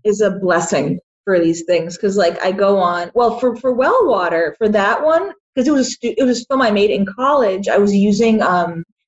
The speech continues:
this thing, it was a special database that was available specifically to the film students. It would, it would connect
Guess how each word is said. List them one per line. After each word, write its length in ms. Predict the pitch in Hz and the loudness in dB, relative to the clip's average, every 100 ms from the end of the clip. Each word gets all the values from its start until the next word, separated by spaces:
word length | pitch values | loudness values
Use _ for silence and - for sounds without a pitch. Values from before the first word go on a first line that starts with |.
| _ | _
this 220 | 233 226 - | -4 -4 -2
thing, 320 | 254 247 240 240 | 0 2 2 2
it 60 | |
was 100 | 254 | 0
a 60 | 226 | -2
special 440 | - 311 339 330 | -2 -2 0 -2
database 880 | 214 233 220 196 160 143 - - - _ _ 233 | 0 0 2 2 0 0 -4 -8 -10 _ _ -4
that 200 | 262 220 | -2 2
was 200 | 247 233 | 0 0
available 580 | 226 202 196 208 208 214 | -2 0 2 2 2 0
specifically 580 | 214 208 226 220 226 214 | -2 -4 0 0 2 2
to 60 | |
the 160 | 185 165 | 0 -2
film 200 | 160 185 | 0 2
students. 720 | 220 269 294 381 403 - - _ | 2 2 2 0 -2 -8 -12 _
It 180 | 240 254 | -2 -2
would, 420 | 254 240 226 220 - - | 0 2 2 0 -6 -4
it 80 | 240 | 0
would 220 | 226 202 | 0 0
connect 420 | 247 208 196 226 | 0 2 0 -4